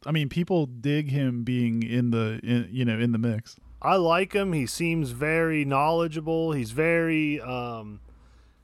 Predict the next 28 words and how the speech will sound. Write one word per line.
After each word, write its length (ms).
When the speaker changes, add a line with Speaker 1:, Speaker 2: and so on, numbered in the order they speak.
Speaker 2:
open 500
to, 400
to 160
discussing 680
stuff. 340
He's 200
not, 300
you 100
can 140
tell 380
he's 220
not, 440
um, 560
he's 160
not, 260
he 80
tries 280
not 140
to 60
be 100
biased. 460
I 60
don't, 240
I 60
don't 180
notice 280
any 140
bias. 540